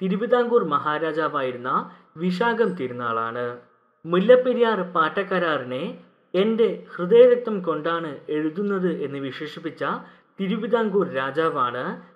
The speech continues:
വിശാഖം തിരുനാൾ. statesman, കൽക്കട്ട review തുടങ്ങിയ പത്രങ്ങളിൽ ലേഖനങ്ങൾ എഴുതിയിരുന്ന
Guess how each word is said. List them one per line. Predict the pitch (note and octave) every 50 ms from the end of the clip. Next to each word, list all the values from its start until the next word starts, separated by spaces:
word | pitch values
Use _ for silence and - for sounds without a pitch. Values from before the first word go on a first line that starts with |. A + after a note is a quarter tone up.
| _ _ E3+
വിശാഖം | F#3 F3+ - G#3 G3+ F#3 F3+ E3 C3 A#2 -
തിരുനാൾ. | A#2 A2+ A#2 A#2 A#2+ A#2+ A#2+ A#2 A#2 - - _ _ _ _ _ _ _ _ _ -
statesman, | _ _ E3 D3+ C#3+ C3 - - C3+ B2+ C3 C#3+ E3+ A3+ C4 - - _ _ _ _ _ _ -
കൽക്കട്ട | F#3+ F#3 F#3+ F#3+ A#3 A3 A#3 A#3 A3 F#3 D3
review | C3+ B2+ B2+ A#2+ A#2+ C3+ F#3 B3+ C#4 - - _ _ _ _ -
തുടങ്ങിയ | F#3+ G3 G#3+ A3 A3 A3+ A3 G3+ F3+ F3+ F3
പത്രങ്ങളിൽ | D3 C#3+ - - F3+ F3+ F3+ D#3+ C3+ B2+ C3+ F3+ A3+ - - - _ _ _ - F3+ G3
ലേഖനങ്ങൾ | G#3 A#3 B3+ A#3+ C4+ B3+ B3+ A#3+ G#3 F3 D#3 D3
എഴുതിയിരുന്ന | C#3+ C#3+ C#3+ C#3+ D3+ D3 C#3+ C#3+ C#3 C#3